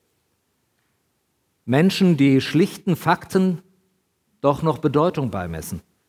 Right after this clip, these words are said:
Und insbesondere Christinnen und Christen hängen noch der Vorstellung an, es gäbe eine absolute Wahrheit. Und solche Christinnen und Christen neigen auch dazu, nach der Einheit zu suchen.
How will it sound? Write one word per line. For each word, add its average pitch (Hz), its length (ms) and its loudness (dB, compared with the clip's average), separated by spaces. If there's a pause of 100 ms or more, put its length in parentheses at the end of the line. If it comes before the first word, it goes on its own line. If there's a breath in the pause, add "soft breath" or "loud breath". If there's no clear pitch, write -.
(1300 soft breath)
Und 190 160 0
insbesondere 208 760 2
Christinnen 226 560 2
und 170 140 4
Christen 190 400 0
hängen 220 400 4
noch 180 160 2
der 160 160 2
Vorstellung 196 560 0
an, 190 160 4
es 139 180 0
gäbe 214 400 4
eine 170 280 2
absolute 170 560 0
Wahrheit. 131 520 -2 (1700)
Und 214 380 -2 (800)
solche 156 340 0
Christinnen 196 460 0
und 165 160 0
Christen 180 380 0
neigen 185 320 4
auch 156 140 2
dazu, 165 360 0
nach 151 240 2
der 147 180 2
Einheit 147 520 2
zu 160 140 -4
suchen. 139 500 -4